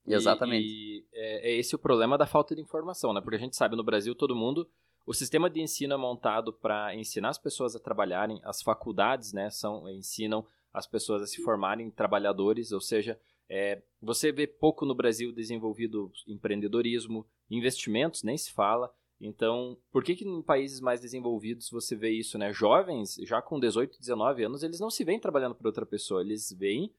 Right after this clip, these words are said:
Speaker 1: criando a própria empresa, né?
Speaker 2: Criando um negócio, né?
Speaker 1: Criando um negócio, porque é isso que vai mudar o jogo dele.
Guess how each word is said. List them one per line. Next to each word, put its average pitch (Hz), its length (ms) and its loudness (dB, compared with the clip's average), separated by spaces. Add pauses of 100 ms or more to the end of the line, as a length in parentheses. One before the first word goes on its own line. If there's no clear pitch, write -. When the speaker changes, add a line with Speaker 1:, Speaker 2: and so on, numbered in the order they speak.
(280)
Speaker 1:
criando 107 320 2
a 156 40 0
própria 123 300 0
empresa, 95 420 -2
né? 87 60 -2
Speaker 2:
Criando 104 200 2
um 120 40 -2
negócio, 92 400 2
né? - 40 0
Speaker 1:
Criando 107 200 4
um 123 40 0
negócio, 143 500 4
porque 113 200 -2
é 107 40 4
isso 160 160 2
que 175 60 -4
vai 151 100 6
mudar 143 200 4
o 139 60 2
jogo 147 200 -2
dele. 139 280 2